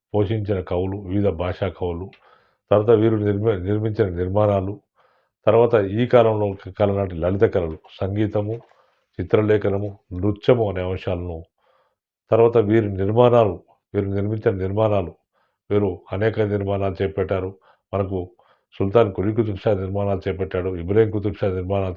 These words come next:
చేపట్టాడు, మహమ్మద్ కులీ కుతుబ్ షా నిర్మాణాలు చేపట్టాడు, మహమ్మద్ కుతుబ్ షా చేపట్టాడు, అబ్దుల్లా కుతుబ్ షా కొన్ని నిర్మాణాలు చేశాడు, అబుల్ హసన్ తాల-, హసన్ తానిషా కాలంలో కూడా, ఆ, నిర్మాణాలు చేశారు. ఈ కాలం నాటి ముఖ్యమైన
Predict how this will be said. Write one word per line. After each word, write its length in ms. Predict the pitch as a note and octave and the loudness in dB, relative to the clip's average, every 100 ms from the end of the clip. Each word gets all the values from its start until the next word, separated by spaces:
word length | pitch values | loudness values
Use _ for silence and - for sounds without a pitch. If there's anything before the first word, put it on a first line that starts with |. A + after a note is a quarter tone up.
| F#2+ | -4
చేపట్టాడు, 440 | F2 F2+ F#2 F2+ F#2 _ _ _ _ | -4 -4 -4 -6 -10 _ _ _ _
మహమ్మద్ 280 | F#2+ G#2 A#2+ | -2 2 2
కులీ 220 | G#2 G#2 | 2 -2
కుతుబ్ 300 | G#2+ G#2+ G2+ - | -2 -4 -4 -2
షా 60 | |
నిర్మాణాలు 520 | G2 F2+ F#2 F#2+ F#2+ F2+ G2 | -2 -2 -4 -4 -6 -6 -8
చేపట్టాడు, 460 | F2+ F2 F2 E2+ E2+ _ - _ - | -6 -6 -6 -8 -10 _ -20 _ -4
మహమ్మద్ 280 | G2 A#2 A2+ | 0 0 0
కుతుబ్ 280 | G2+ G#2+ F#2+ | -4 -6 -2
షా 60 | G#2 | -4
చేపట్టాడు, 640 | - F2+ F#2 F2+ F2+ E2+ F2 _ _ _ _ _ | -2 -6 -6 -6 -6 -8 -12 _ _ _ _ _
అబ్దుల్లా 360 | F2 F#2+ A#2 B2 | -6 0 4 4
కుతుబ్ 320 | A#2+ G#2 F#2+ | 4 -4 -4
షా 120 | - | -6
కొన్ని 240 | G2+ G2 F#2 | -6 -6 -6
నిర్మాణాలు 400 | F#2+ F#2+ F#2+ F2 | -4 -4 -4 -4
చేశాడు, 400 | E2 D2+ F2 E2+ F2+ _ - | -8 -8 -8 -8 -12 _ -8
అబుల్ 220 | F#2+ G#2 | -4 -2
హసన్ 280 | G2+ G#2 F2 | -2 -4 -6
తాల-, 320 | F#2 F2+ E2+ D#2+ _ _ _ _ | -6 -6 -8 -12 _ _ _ _
హసన్ 260 | F2 G2+ F#2+ | -6 -4 0
తానిషా 380 | G2+ G2 F2 | 0 0 -4
కాలంలో 360 | F#2 F2+ E2+ E2+ | -6 -6 -6 -6
కూడా, 160 | F2+ C#3 _ _ _ _ _ | -6 -8 _ _ _ _ _
ఆ, 100 | G#2 F#2 E2+ - _ | -2 -2 -4 -12 _
నిర్మాణాలు 480 | G#2 G2 G2 F#2 F2+ A2 _ _ _ _ _ _ - | -4 0 0 0 -4 -8 _ _ _ _ _ _ 0
చేశారు. 380 | A2+ - E2 - _ _ _ _ | 2 0 -4 -6 _ _ _ _
ఈ 80 | B2+ | 0
కాలం 280 | C3 B2+ B2 | 4 4 4
నాటి 340 | A#2+ A#2 B2+ G2 F#2 _ _ - | 0 2 2 0 -4 _ _ -8
ముఖ్యమైన 500 | G2+ - B2 B2 | -6 0 2 2